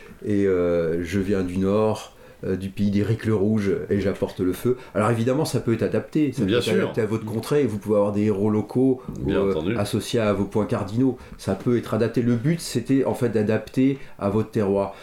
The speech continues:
Speaker 1: Ça peut être fait aussi, hein, dans les pays slaves aussi, faut, faut pas les oublier, ce
Speaker 2: Oui,
Speaker 1: sont
Speaker 2: oui,
Speaker 1: des
Speaker 2: les
Speaker 1: gens
Speaker 2: Slaves, euh,
Speaker 1: qui font beaucoup le, le feu de
Speaker 2: énormément,
Speaker 1: solstice.
Speaker 2: ouais.
Speaker 1: Euh, et qui ont aussi leur propre, euh, leurs propres évocations. Euh, j'en parlais avec un,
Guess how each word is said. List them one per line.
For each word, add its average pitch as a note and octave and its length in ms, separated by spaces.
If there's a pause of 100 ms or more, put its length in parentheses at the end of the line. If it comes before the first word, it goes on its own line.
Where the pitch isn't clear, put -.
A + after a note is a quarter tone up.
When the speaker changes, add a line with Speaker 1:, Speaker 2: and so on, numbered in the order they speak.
(120)
Speaker 1:
Ça - 160
peut C3+ 200
être C3+ 120
fait C3+ 220
aussi, B2+ 360
hein, A2 120
dans G#2 100
les A2 100
pays A#2 180
slaves A#2+ 340
aussi, C3 240
faut, G2 280
faut G2+ 120
pas B2+ 120
les D#3 160
oublier, C3 340
ce - 100
Speaker 2:
Oui, - 20
Speaker 1:
sont A#2+ 80
Speaker 2:
oui, C3 80
Speaker 1:
des G#2+ 80
Speaker 2:
les F#2+ 40
Speaker 1:
gens A#2+ 140
Speaker 2:
Slaves, A2+ 220
euh, D#2 180
Speaker 1:
qui - 80
font - 160
beaucoup D#3 420
le, C3 460
le B2 120
feu B2 120
de G2+ 60
Speaker 2:
énormément, A2+ 460
Speaker 1:
solstice. D2+ 180
Speaker 2:
ouais. - 160 (440)
Speaker 1:
Euh, G#2+ 420
et A2+ 100
qui C3+ 200
ont C3+ 160
aussi A#2+ 220
leur D#3+ 160
propre, D3+ 360
euh, A#2+ 340
leurs A#2 180
propres A#2+ 400
évocations. A#2+ 540 (480)
Euh, G2 800
j'en G2 120
parlais A2 220
avec G#2+ 120
un, F2+ 480